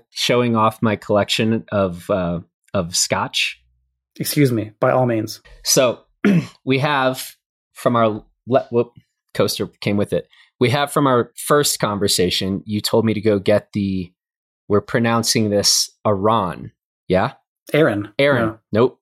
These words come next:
Speaker 1: we're
Speaker 2: Yeah.
Speaker 1: pronouncing this
Speaker 2: Just
Speaker 1: Aaron.
Speaker 2: like, just like someone's
Speaker 1: Aaron.
Speaker 2: name. Yep.
Speaker 1: Aaron ten.
Speaker 2: Aaron.
Speaker 1: We describe this as a wildly drinkable, like, I can't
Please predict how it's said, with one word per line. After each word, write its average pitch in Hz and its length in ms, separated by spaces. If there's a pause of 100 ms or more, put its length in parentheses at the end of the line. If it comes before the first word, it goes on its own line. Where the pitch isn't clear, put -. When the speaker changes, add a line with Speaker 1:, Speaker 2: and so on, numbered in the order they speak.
Speaker 1:
we're 107 100
Speaker 2:
Yeah. - 80
Speaker 1:
pronouncing 120 420
this 120 180
Speaker 2:
Just 160 180
Speaker 1:
Aaron. 151 320 (320)
Speaker 2:
like, - 100 (140)
just 143 200
like 143 140
someone's 135 360
Speaker 1:
Aaron. 120 80 (100)
Speaker 2:
name. 101 200 (240)
Yep. 127 120
Speaker 1:
Aaron 139 220
ten. 117 280
Speaker 2:
Aaron. 101 200 (440)
Speaker 1:
We 123 120
describe 135 520
this 135 380
as 113 380 (100)
a 123 180 (140)
wildly 120 960
drinkable, 101 880 (380)
like, 117 200
I 117 80
can't 123 380